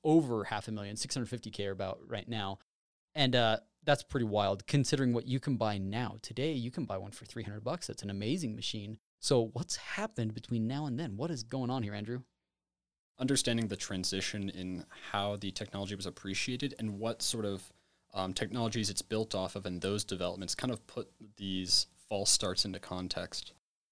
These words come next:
Speaker 2: So originally, this technology was referred to as rapid prototyping, and just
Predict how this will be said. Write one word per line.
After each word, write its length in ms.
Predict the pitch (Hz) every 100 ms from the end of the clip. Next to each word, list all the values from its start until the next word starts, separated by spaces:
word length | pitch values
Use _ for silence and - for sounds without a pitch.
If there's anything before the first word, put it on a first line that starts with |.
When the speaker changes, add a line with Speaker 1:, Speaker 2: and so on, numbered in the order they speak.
| _ -
Speaker 2:
So 120 | 123
originally, 580 | 120 170 160 110 98 92
this 220 | 104 -
technology 520 | - 101 95 98 95
was 200 | 92 90
referred 300 | 98 - 101
to 100 | -
as 100 | 92
rapid 480 | 90 82 85 98 -
prototyping, 680 | - 87 85 - - 95 - _ _ -
and 140 | 110
just 160 | 135